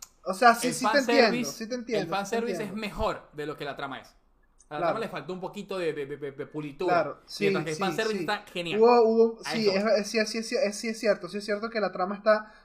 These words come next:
Speaker 1: muchas partes de la trama está medio pillada por las pinzas y no tiene ese cuidado que de verdad tiene el fanservice
Speaker 2: Es
Speaker 1: a
Speaker 2: más,
Speaker 1: la hora
Speaker 2: todo
Speaker 1: de,
Speaker 2: el tema,
Speaker 1: de, de llevarse
Speaker 2: todo, todo el
Speaker 1: escena.
Speaker 2: tema de, de Peter Parker peleando con que la gente sabe su identidad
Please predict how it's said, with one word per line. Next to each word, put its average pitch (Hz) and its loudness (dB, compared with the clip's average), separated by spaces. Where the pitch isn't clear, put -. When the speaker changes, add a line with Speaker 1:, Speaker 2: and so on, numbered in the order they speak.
Speaker 1:
muchas 226 -4
partes 247 4
de 233 2
la 202 4
trama 240 4
está 208 0
medio 226 -2
pillada 196 0
por 220 -2
las 196 -2
pinzas 233 -8
y 208 -4
no 185 -4
tiene 202 -6
ese 220 -6
cuidado 202 2
que 208 0
de 185 2
verdad 175 0
tiene 202 -2
el 196 -8
fanservice 190 -4
Speaker 2:
Es - -4
Speaker 1:
a 202 -6
Speaker 2:
más, - 2
Speaker 1:
la 165 4
hora 170 4
Speaker 2:
todo 190 4
Speaker 1:
de, 185 4
Speaker 2:
el 180 -6
tema, 247 -4
Speaker 1:
de, 160 -6
de 156 -6
llevarse 202 2
Speaker 2:
todo, 202 -10
todo 214 -6
el 220 -4
Speaker 1:
escena. - -14
Speaker 2:
tema 240 -4
de, 202 -6
de 160 -8
Peter 175 -10
Parker 202 -8
peleando 165 -8
con 180 -12
que 151 -10
la 135 -10
gente 139 -12
sabe 180 -6
su 180 -14
identidad 139 -8